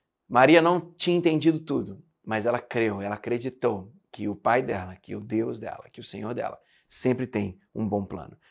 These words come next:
Maria reconhece Jesus como seu Senhor e Salvador. Aquele que chegou vai trazer salvação em minha casa. Aleluia.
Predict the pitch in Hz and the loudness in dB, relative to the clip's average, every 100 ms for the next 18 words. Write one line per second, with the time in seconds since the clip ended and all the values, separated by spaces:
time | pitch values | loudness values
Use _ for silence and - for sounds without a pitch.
0 | _ 113 131 151 151 139 127 139 123 127 | _ 4 6 6 4 2 0 -2 -2 -4
1 | 127 120 113 120 - 147 101 95 _ _ | -6 -6 -6 -8 -6 -8 -10 -14 _ _
2 | _ - - 101 104 - - _ _ - | _ -14 -14 -14 -16 -18 -20 _ _ -18
3 | - 127 131 135 - 143 113 92 _ _ | -4 -2 -2 -6 -6 -4 -6 -10 _ _
4 | _ _ 98 107 117 92 92 - _ - | _ _ -6 -4 -4 -6 -12 -16 _ -16
5 | 95 98 - - 64 - _ _ 107 92 | -10 -10 -10 -14 -18 -20 _ _ -10 -10
6 | 95 - - - - _ _ 113 101 98 | -12 -18 -20 -20 -20 _ _ -8 -6 -8
7 | 98 101 101 | -8 -8 -8